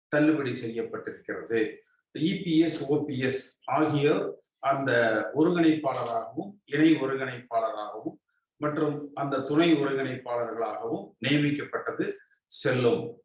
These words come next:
அந்த, என்று அவரது வழக்கு தள்ளுபடி செய்யப்பட்டிருக்கிறது என்ற ஒரு பத்திரிகை செய்தியை வந்து நீங்க பார்த்திருப்பீங்க.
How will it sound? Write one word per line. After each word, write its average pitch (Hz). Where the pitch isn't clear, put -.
அந்த, 151
என்று 190
அவரது 143
வழக்கு 139
தள்ளுபடி 143
செய்யப்பட்டிருக்கிறது 113
என்ற 170
ஒரு 156
பத்திரிகை 147
செய்தியை 113
வந்து 104
நீங்க 160
பார்த்திருப்பீங்க. -